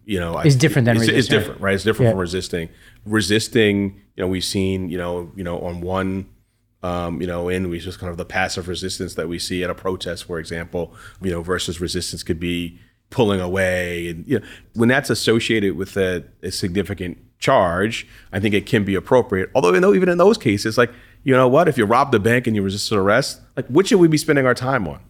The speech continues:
Speaker 2: Right.
Speaker 1: The rob-, <laughs> robbery of the bank.
Speaker 2: Right.
Speaker 1: Um, so I don't have a philosophical issue with charging it when it's in tandem with a, you know, with a, with a, with an actual, you know, crime that I think involves, you know,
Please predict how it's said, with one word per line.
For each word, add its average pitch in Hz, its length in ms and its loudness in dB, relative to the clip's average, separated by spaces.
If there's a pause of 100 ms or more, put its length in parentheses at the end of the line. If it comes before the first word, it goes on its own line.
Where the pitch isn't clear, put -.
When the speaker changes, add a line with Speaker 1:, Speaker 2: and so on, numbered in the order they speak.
(120)
Speaker 2:
Right. 131 180 6
Speaker 1:
The 117 100 6
rob-, 113 380 2
<laughs> 123 60 -10
robbery 117 300 4
of 110 80 2
the 107 80 2
bank. 98 400 0
Speaker 2:
Right. 127 280 6
Speaker 1:
Um, 113 480 2
so 110 640 4 (120)
I 127 80 2
don't 160 80 4
have 156 120 6
a 113 80 4
philosophical 123 1200 2 (100)
issue 127 360 4
with 110 160 2
charging 117 420 4
it 113 140 2
when 101 100 0
it's 92 180 -4
in 90 60 -12
tandem 98 320 -2
with 92 160 -8
a, 87 140 -4 (340)
you - 60 -2
know, 92 80 4
with 90 240 -2
a, 92 140 4
with 90 260 -4
a, 90 280 -2
with 95 140 -14
an 90 80 -4
actual, 90 720 -2
you 90 100 -6
know, 82 120 -6
crime 90 340 -4
that 87 60 -6
I 85 60 -10
think 82 160 -10
involves, 85 520 -8
you 95 100 -6
know, 80 120 -8